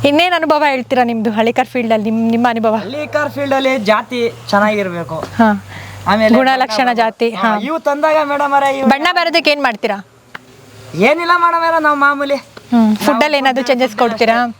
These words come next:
Speaker 2: ಯಾವ್ದೇನು ಏನು ಮಾಡಲ್ಲ.
Speaker 1: ಹ್ಮ್.
Speaker 2: ಫುಡ್ ಗಿಡ್ಡು ಎಲ್ಲ ಚೆನ್ನಾಗಿ ನೋಡ್ಕೊತೀವಿ.
Speaker 1: ಹಂಗೆ ಬಣ್ಣ ಬರುತ್ತೆ ಅಂತ
Speaker 2: ಹಾ,
Speaker 1: ಹೇಳ್ತೀರಾ?
Speaker 2: ಮಾಮೂಲಿ ಬಣ್ಣ ಬರ್ತದೆ.
Speaker 1: ಓಕೆ. ಹ್ಮ್.
Speaker 2: ಅಂದ್ರೆ ಅದ್ರಲ್ಲಿ ಕಲಿಬೇಕಾದ್ರೆ ಅನುಭವ ಜಾಸ್ತಿ ಇರ್ಬೇಕು.
Speaker 1: ಹ್ಮ್, ಹ್ಮ್, ಹ್ಮ್.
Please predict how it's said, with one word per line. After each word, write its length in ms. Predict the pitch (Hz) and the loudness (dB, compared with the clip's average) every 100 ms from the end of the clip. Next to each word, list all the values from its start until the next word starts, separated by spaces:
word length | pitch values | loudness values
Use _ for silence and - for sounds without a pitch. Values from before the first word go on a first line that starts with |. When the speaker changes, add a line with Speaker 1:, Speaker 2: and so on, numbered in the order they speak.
| - | -12
Speaker 2:
ಯಾವ್ದೇನು 560 | 175 190 196 196 196 | -8 -4 -4 -6 -8
ಏನು 240 | 185 185 175 | -8 -8 -6
ಮಾಡಲ್ಲ. 320 | 165 170 160 | -4 -2 -2
Speaker 1:
ಹ್ಮ್. 420 | 156 - 240 214 | -4 2 4 4
Speaker 2:
ಫುಡ್ 420 | - 175 170 185 | -2 -10 -4 -2
ಗಿಡ್ಡು 200 | 180 170 | -2 -2
ಎಲ್ಲ 180 | 175 170 | 0 -2
ಚೆನ್ನಾಗಿ 340 | 160 156 151 | -2 -2 0
ನೋಡ್ಕೊತೀವಿ. 460 | 139 - - 120 131 | 0 0 0 -2 -2
Speaker 1:
ಹಂಗೆ 320 | 127 240 262 | 0 0 2
ಬಣ್ಣ 200 | 262 247 254 | 0 0 0
ಬರುತ್ತೆ 300 | 226 226 240 | -2 -2 -4
ಅಂತ 140 | 240 | -4
Speaker 2:
ಹಾ, 60 | 214 | -6
Speaker 1:
ಹೇಳ್ತೀರಾ? 300 | 190 220 208 | -2 -2 -2
Speaker 2:
ಮಾಮೂಲಿ 260 | 196 196 | -4 -10
ಬಣ್ಣ 240 | 185 165 175 | -10 -10 -10
ಬರ್ತದೆ. 640 | 147 - 139 139 - 233 | -10 -10 -8 -8 -2 0
Speaker 1:
ಓಕೆ. 220 | 214 214 | 2 0
ಹ್ಮ್. 320 | 190 220 208 | 2 2 2
Speaker 2:
ಅಂದ್ರೆ 200 | 247 320 | 0 2
ಅದ್ರಲ್ಲಿ 440 | 349 330 302 320 320 | 2 2 0 -2 -2
ಕಲಿಬೇಕಾದ್ರೆ 520 | 294 285 285 269 285 | -2 0 -2 0 2
ಅನುಭವ 340 | 262 254 254 254 | 2 2 2 2
ಜಾಸ್ತಿ 320 | 202 196 247 | 2 0 -2
ಇರ್ಬೇಕು. 420 | 165 135 - - | -6 -8 -6 4
Speaker 1:
ಹ್ಮ್, 140 | 240 220 | 4 6
ಹ್ಮ್, 200 | 226 214 | 2 2
ಹ್ಮ್. 240 | 214 208 | 2 0